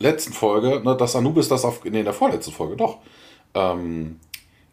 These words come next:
warum Anubis das jetzt nicht finden sollte, unter keinen Umständen, ich weiß es nicht. Da steht keine Referenz zur verlorenen Stadt drauf. Also ja, die wird erwähnt,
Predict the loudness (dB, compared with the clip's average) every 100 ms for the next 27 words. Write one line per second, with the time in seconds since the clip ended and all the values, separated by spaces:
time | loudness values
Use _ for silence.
0 | -20 -20 -4 0 0 2 4 4 2 0
1 | -2 -4 -8 -6 0 0 0 -8 -4 -4
2 | -2 -2 -2 -4 -2 0 2 2 0 2
3 | 0 2 0 2 2 0 -8 -8 -8 _
4 | _ _ _ _ _ -6 0 0 0 -6
5 | -10 -12 -18 _ -8 -4 -2 -2 0 0
6 | 2 2 2 2 0 -2 -2 0 2 2
7 | 0 0 -2 0 -2 2 2 2 4 4
8 | 4 2 2 2 4 4 0